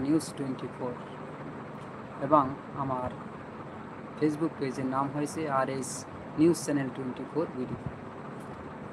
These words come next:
যে যেখানে বসে আমার এই লাইভটি দেখেছেন, আশা করি সবাই আমাকে সাপোর্ট করবেন। আমিও ছোটো বড়ো বুঝি না, সবাইকে সাপোর্ট করার চেষ্টা করি। আর যারা স্টার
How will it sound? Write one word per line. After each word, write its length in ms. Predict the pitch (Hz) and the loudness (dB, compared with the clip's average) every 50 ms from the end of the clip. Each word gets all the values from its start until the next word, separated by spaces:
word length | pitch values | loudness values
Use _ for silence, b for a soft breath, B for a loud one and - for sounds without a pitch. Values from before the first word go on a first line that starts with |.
| - - - - - - - - - - - - - - - - - - - - - - - - - - - - - - - - 127 | -10 -10 -10 -10 -10 -8 -8 -10 -10 -10 -10 -10 -10 -10 -10 -10 -10 -10 -10 -10 -8 -8 -10 -8 -8 -8 -8 -8 -8 -8 -8 -2 4
যে 80 | 160 175 170 165 | 6 6 6 6
যেখানে 260 | 175 165 170 165 160 147 151 | 4 4 4 4 4 4 4
বসে 300 | 156 151 143 - 151 151 151 143 | 4 2 2 4 4 4 4 2
আমার 180 | 139 135 135 131 127 | 2 0 0 0 0
এই 60 | 127 127 127 | 0 0 0
লাইভটি 340 | 139 135 - - - 139 135 131 131 127 120 110 - - - 147 143 | 0 -2 -2 -4 -4 -2 -2 -2 -2 -4 -4 -6 -8 -8 -6 -4 -2
দেখেছেন, 380 | 147 147 165 156 - 175 170 170 165 170 - - - - - - - - - - - - - - - - - - - - - - - - - - - - - - - - 139 | -2 -2 -2 -2 0 0 0 0 0 -4 -6 -8 -10 -10 -10 -10 -10 -10 -8 -8 -10 -8 -10 -10 -10 -10 -10 -10 -10 -10 -10 -8 -8 -8 -8 -8 -8 -8 -8 -6 -4 -4 0
আশা 140 | - 151 139 | 0 0 2
করি 140 | - 147 143 - - | 4 2 2 2 2
সবাই 180 | 135 131 131 131 131 | 2 2 4 2 2
আমাকে 180 | 127 131 - 131 123 - | 2 0 -2 -4 -4 -4
সাপোর্ট 240 | 131 127 143 - - - | -4 -4 -4 -4 -2 0
করবেন। 280 | 143 131 127 139 135 135 147 151 147 - - - - - - - 135 | 0 0 0 -2 -2 -2 -4 -6 -6 -6 -8 -8 -8 -8 -4 0 4
আমিও 240 | 143 151 165 160 147 156 175 - - - - - - - | 6 8 8 8 8 6 4 0 -6 -8 -8 -8 -6 -4
ছোটো 180 | - 143 147 139 - | -2 0 2 2 4
বড়ো 140 | 147 139 139 131 | 4 2 2 2
বুঝি 200 | 135 127 - 143 131 | 0 -2 -2 -2 -2
না, 60 | - - - - - - - - | -2 -4 -4 -6 -6 -8 -6 -2
সবাইকে 320 | - 135 127 127 127 - 127 - | 0 0 2 2 0 -2 -4 -4
সাপোর্ট 220 | - 135 131 127 - - | -2 -2 -2 -2 -2 -2
করার 180 | 131 135 127 - - | -2 -2 -2 -2 -4
চেষ্টা 220 | 147 - - 147 - - | -6 -4 -4 -4 -2 0
করি। 140 | 156 160 170 185 - - - - - - - - - - - - - - - - - - - - 131 | 0 0 0 -2 -4 -8 -8 -8 -8 -8 -8 -8 -8 -8 -8 -8 -8 -8 -8 -8 -8 -8 -4 -2 0
আর 100 | 127 127 127 127 - - - - 160 143 127 143 | 2 2 0 -2 -4 -6 -6 -4 -2 0 2 4
যারা 180 | 139 135 131 123 123 127 - - - - - - - - - 165 160 - | 4 4 4 2 2 -2 -4 -6 -8 -8 -8 -8 -8 -6 -4 -4 -4 2
স্টার 220 | - 196 196 180 | 6 8 8 8